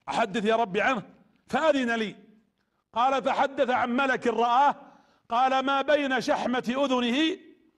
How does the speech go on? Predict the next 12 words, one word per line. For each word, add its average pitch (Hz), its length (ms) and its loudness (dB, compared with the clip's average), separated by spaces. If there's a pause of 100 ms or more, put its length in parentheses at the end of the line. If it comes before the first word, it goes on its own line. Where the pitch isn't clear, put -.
(340)
إلى 214 160 2
عاتقه 262 840 2 (460)
مسيرة 202 320 -2
خمسمائة 233 520 -4
سنة". - 260 -10 (1080)
هذا 143 160 -6
ملك 170 280 -4
واحد 135 320 -4
بس، 127 300 -10 (540)
وانت 175 280 -2
عندك 180 380 -4
الآن 180 240 -4